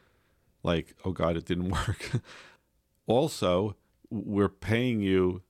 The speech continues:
to make something happen because we're gonna go on and do other stuff that we have to do. You're gonna handle that, and I trust you to handle it. So you're compensated more for that.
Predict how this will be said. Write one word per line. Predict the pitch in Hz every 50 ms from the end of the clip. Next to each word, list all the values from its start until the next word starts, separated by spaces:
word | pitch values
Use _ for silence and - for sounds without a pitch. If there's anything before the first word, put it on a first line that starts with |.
| _ _ _ _ _ _ _ _ _ -
to | - - 95
make | 92 98 104 107 101
something | - - 110 98 87 - 92 85 80
happen | 87 107 113 120 - 101 87 87 87 - _
because | - 98 90 - - 107 95 92 90 87 - - _ _ _ _
we're | - 90 87 107 110 123 120
gonna | 117 120 110
go | 90 101 98 98
on | 98 98 95
and | 92 92
do | 90 101 92 87
other | 101 127 127 107
stuff | - - - 85 85 -
that | - - 85
we | 92 123 127
have | 107 98 -
to | - 90
do. | 82 - 87 82 87 92 - _ _ _ _ _ _ _ _ _ _ _ _ _ _ _ _
You're | - 95 98 107 117
gonna | 104 107 98 92
handle | 87 87 120 127 131 113 101 90
that, | 90 85 87 95 -
and | - 113 101
I | 101 104
trust | 101 - - 101 92 - -
you | - 104
to | 104 92
handle | 90 104 113 120 120 92 76
it. | 78 - -
So | - -
you're | 104 95 98
compensated | - - - - 185 196 - 185 120 - - 87 76 69 73 76
more | 80 76 73
for | 76 - -
that. | - - - -